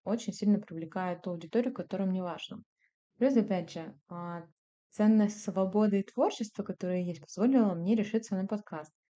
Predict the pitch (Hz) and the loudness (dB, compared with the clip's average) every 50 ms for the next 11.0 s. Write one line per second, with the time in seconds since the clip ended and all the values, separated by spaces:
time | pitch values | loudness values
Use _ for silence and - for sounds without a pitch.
0 | _ _ _ _ _ - - 190 202 208 220 226 196 175 180 185 185 - - - | _ _ _ _ _ -8 -2 2 4 6 6 6 4 2 0 -4 -4 -6 -10 -6
1 | - 185 185 185 180 - - - 185 185 190 190 - - - 185 190 190 175 - | -4 -4 -4 -4 -6 -8 -8 -8 -6 -4 -4 -6 -6 -6 -6 -4 -4 -4 -6 -6
2 | - 190 190 - - 202 - - 180 175 175 - - 185 175 165 170 160 - - | -6 -6 -6 -4 -6 -6 -4 -6 -8 -8 -8 -8 -8 -8 -8 -8 -8 -12 -12 -14
3 | - 151 - - - - _ _ _ _ _ _ _ _ _ _ _ _ _ _ | -16 -14 -14 -14 -16 -18 _ _ _ _ _ _ _ _ _ _ _ _ _ _
4 | _ _ _ _ _ _ _ _ _ _ _ _ _ _ - 190 202 214 208 262 | _ _ _ _ _ _ _ _ _ _ _ _ _ _ -2 0 0 0 2 4
5 | 247 233 240 247 247 240 226 - - - _ _ - 208 208 - - 233 226 220 | 6 8 8 8 6 6 4 2 -2 -8 _ _ -6 -6 -6 -2 2 4 4 4
6 | 202 208 202 196 196 190 - 202 196 - - 233 254 302 320 277 214 - - - | 4 4 2 2 0 -2 -4 -8 -10 -6 -2 0 0 2 4 2 2 0 -2 -10
7 | 185 165 - - _ - 196 196 202 190 185 190 185 180 185 185 180 170 - - | -12 -12 -12 -12 _ -4 -2 -2 0 0 0 -2 -2 -2 -2 -4 -4 -6 -8 -10
8 | 185 165 - _ _ - 277 247 190 170 165 160 175 208 254 262 - - _ - | -12 -12 -12 _ _ 0 2 2 2 2 -2 -6 -6 -6 -6 -6 -8 -16 _ -6
9 | 247 269 262 247 247 247 233 226 220 233 233 220 220 220 214 - - - 208 202 | -2 0 2 2 2 2 2 2 2 2 2 0 0 -2 -6 -10 -10 -4 -2 -2
10 | 202 196 208 208 208 202 202 202 196 185 185 185 185 185 175 196 190 185 185 180 | 0 4 6 6 6 6 6 4 2 2 -2 -4 -6 -6 -6 -4 -4 -4 -6 -8